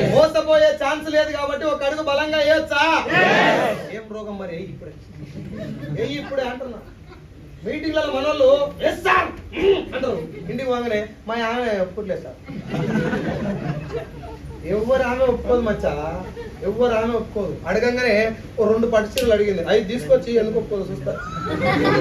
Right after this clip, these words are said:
ఈ రూపు ఫస్ట్ చీర అడగ, బంగారం అడగంగానే "నువ్వే పెద్ద బంగారం, నీకెందుకే బంగారం?"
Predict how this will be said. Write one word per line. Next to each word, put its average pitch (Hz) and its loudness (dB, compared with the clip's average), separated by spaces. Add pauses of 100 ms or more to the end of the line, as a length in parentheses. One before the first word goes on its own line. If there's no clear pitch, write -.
(1200)
ఈ 294 2
రూపు 320 2
ఫస్ట్ 262 0 (680)
చీర 294 2
అడగ, 269 6
బంగారం 262 4
అడగంగానే 254 4 (240)
"నువ్వే 214 2
పెద్ద 214 -4
బంగారం, 185 0
నీకెందుకే 220 -2
బంగారం?" 170 2